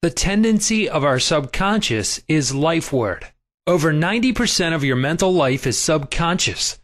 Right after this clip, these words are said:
So men and women who fail to make use of this marvelous power live within very narrow limits. Your subconscious processes are always life word and constructive. Your subconscious is the builder of your body and maintains all its vital functions.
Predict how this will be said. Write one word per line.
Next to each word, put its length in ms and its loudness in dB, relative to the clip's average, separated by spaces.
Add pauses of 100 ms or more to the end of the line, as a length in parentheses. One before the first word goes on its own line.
So 340 2
men 260 0
and 140 2
women 320 0
who 260 2
fail 360 -2
to 100 -2
make 260 0
use 280 0
of 100 -4
this 180 -2
marvelous 480 2
power 460 2
live 340 0
within 360 0
very 420 0
narrow 400 2
limits. 720 0 (260)
Your 160 0
subconscious 880 0
processes 840 0
are 140 0
always 560 2
life 400 -2
word 220 2
and 240 -4
constructive. 840 -2 (300)
Your 160 0
subconscious 840 0
is 280 -2
the 140 0
builder 440 2
of 160 0
your 140 0
body 440 0
and 160 -2
maintains 540 -2
all 400 2
its 160 -2
vital 320 2
functions. 720 -4